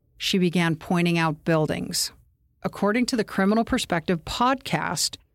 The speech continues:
Shasta picked random buildings that held no particular meaning for her.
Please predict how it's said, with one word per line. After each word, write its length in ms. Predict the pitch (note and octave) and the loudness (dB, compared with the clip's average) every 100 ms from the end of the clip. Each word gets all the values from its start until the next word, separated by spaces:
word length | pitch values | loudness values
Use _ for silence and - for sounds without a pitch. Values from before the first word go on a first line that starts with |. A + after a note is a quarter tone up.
| _ _ | _ _
Shasta 560 | - - F#3+ G3+ - C#4 | -6 -2 0 0 -2 -4
picked 360 | - A3 - - | 0 -2 -4 -4
random 540 | D3+ E3 E3+ G#3+ A3+ | 0 2 2 2 2
buildings 500 | F3+ D#3+ D#3 D#3 D#3 - | 4 4 4 2 0 -2
that 260 | E3+ E3+ | -2 -2
held 460 | - F#3 E3 E3 E3+ - _ _ | -2 0 2 0 -2 -10 _ _
no 320 | - F3+ A#3 C4+ | 2 4 4 2
particular 640 | A3 F3 F3 D#3+ E3 D#3+ | 0 0 0 0 2 2
meaning 300 | D#3+ D#3 D#3 | 4 4 2
for 260 | - - C3+ | 0 -2 -2
her. 280 | C#3+ - | -4 -8